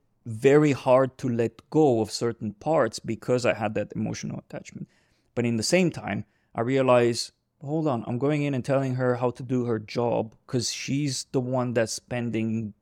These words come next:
her precious time on learning about these things. I don't, right?" So although I'm, I'm quite emotional about this, this, let me find the avenue in the company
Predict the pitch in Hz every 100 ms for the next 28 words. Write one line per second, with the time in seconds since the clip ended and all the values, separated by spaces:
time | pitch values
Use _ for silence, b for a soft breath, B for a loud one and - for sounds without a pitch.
0 | _ _ 120 120 113 98 - - 123 -
1 | 120 - - 131 120 - 110 113 120 135
2 | 123 113 113 113 110 117 - - 139 120
3 | - _ _ 131 156 139 156 156 120 104
4 | b b b b b b _ - 123 -
5 | - 139 160 156 185 175 160 143 139 -
6 | 92 147 151 135 143 147 127 131 120 131
7 | 139 165 - _ _ _ 127 139 160 175
8 | 170 156 147 _ _ _ _ _ - 123
9 | 139 143 139 135 - - - - - 160
10 | 156 123 113 110 113 127 - - 139 147
11 | 143 - 170 - - 107